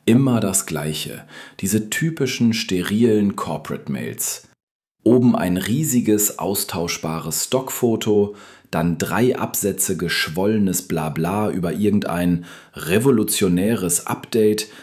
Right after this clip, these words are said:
das am Ende doch nur eine verschobene Schaltfläche im Menü ist. Und ganz unten der winzige Abmeldelink.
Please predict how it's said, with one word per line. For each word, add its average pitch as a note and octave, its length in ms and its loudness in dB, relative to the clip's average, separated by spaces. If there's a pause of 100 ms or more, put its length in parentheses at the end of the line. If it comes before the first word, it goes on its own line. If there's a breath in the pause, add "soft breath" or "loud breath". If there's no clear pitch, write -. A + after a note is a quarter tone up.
(140 loud breath)
das F3 180 0
am B2 100 4
Ende A2+ 240 4
doch G2+ 300 0
nur G#2 160 2
eine F2 160 0
verschobene F#2 680 0
Schaltfläche D#2 680 -4
im F#2+ 140 0
Menü F#2+ 340 2
ist. - 480 -10 (480)
Und D#2+ 220 -6
ganz F3 280 2
unten A#2+ 600 4 (300 loud breath)
der D2+ 240 -6
winzige G2+ 600 2
Abmeldelink. C#2 960 -4